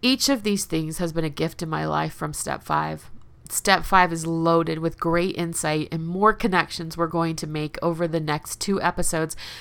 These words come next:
as we continue to deep dive and learn about the principles behind this step. I'm excited you're on this journey with me.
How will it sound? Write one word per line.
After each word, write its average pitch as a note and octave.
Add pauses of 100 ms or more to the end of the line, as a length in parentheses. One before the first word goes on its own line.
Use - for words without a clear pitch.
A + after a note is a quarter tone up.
as F#3
we G3+
continue A3
to G3+
deep E3+
dive C#3+
and D#3+
learn F3+
about G3
the D#3
principles F#3
behind E3
this D#3+
step. - (720)
I'm G#3
excited A#3+
you're C4
on G3+
this G#3
journey E3+
with E3
me. C#3+